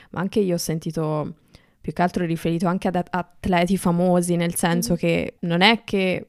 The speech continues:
Speaker 1: appunto, arrivare a quel traguardo che magari quando te vedi una persona fare una cosa così bene ti sembra facile.
Speaker 2: Sì,
Speaker 1: E
Speaker 2: è
Speaker 1: in
Speaker 2: vero.
Speaker 1: realtà non è per niente così.
Speaker 2: Sì, è vero.
Speaker 1: Cioè, c'è stato un,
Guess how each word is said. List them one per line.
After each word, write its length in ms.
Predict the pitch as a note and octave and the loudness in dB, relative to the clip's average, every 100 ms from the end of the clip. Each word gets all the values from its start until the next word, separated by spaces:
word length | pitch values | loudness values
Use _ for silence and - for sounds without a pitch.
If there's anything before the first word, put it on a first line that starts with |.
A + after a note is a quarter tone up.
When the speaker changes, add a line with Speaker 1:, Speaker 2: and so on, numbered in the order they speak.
| _ | _
Speaker 1:
appunto, 400 | - G3 F#3 F3 | -8 -6 -2 -2
arrivare 380 | F3 F3 F3 F3 | 0 -2 0 -2
a 80 | |
quel 240 | - F3+ E3+ | 0 -4 -2
traguardo 480 | F3 E3 F3 F3 F3 | -2 4 4 4 0
che 180 | E3+ - | 0 -2
magari 340 | F3+ F#3+ A3+ A3+ | -2 0 0 0
quando 300 | F#3+ F3+ E3+ | -4 -4 -4
te 120 | A3+ | -2
vedi 180 | F#3 F3 | -2 -2
una 140 | E3+ | -2
persona 460 | E3 - - F3+ F3+ | -4 -6 -4 -4 -2
fare 160 | E3+ | -2
una 140 | E3+ E3 | -4 -2
cosa 200 | F#3 F#3 | -2 -2
così 200 | E3+ F3 | -2 -4
bene 300 | F3 E3+ E3+ | -6 -6 -6
ti 100 | F3+ | -4
sembra 280 | F#3 G3 G3+ | -2 0 -2
facile. 640 | F#3 E3+ - D#3 D3+ - _ | -2 -6 -6 -6 -8 -10 _
Speaker 2:
Sì, 260 | - G#3 | -6 -4
Speaker 1:
E 60 | F#3+ F#3+ G#3 _ _ _ _ _ _ | -4 -8 -16 _ _ _ _ _ _
Speaker 2:
è 60 | - | 0
Speaker 1:
in 60 | G3 | 4
Speaker 2:
vero. 20 | |
Speaker 1:
realtà 320 | G3 F#3+ D#4 | 4 4 2
non 180 | F#3 F3+ | 4 4
è 100 | F3+ | 2
per 200 | - E3+ | 0 0
niente 360 | F3+ G#3 F3 F3 | 4 4 4 0
così. 400 | F3 E3 D#3+ D#3+ | 0 0 -4 -6
Speaker 2:
Sì, 200 | - G3 | -12 -10
è 60 | |
vero. 340 | F#3 F#3+ - G#3+ - | -10 -14 -16 -20 -2
Speaker 1:
Cioè, 320 | G3+ D#3+ D#3+ | 2 2 2
c'è 140 | - | 0
stato 260 | F#3 F#3+ G#3+ | 0 2 4
un, 320 | A3 F#3+ F3 | 4 4 0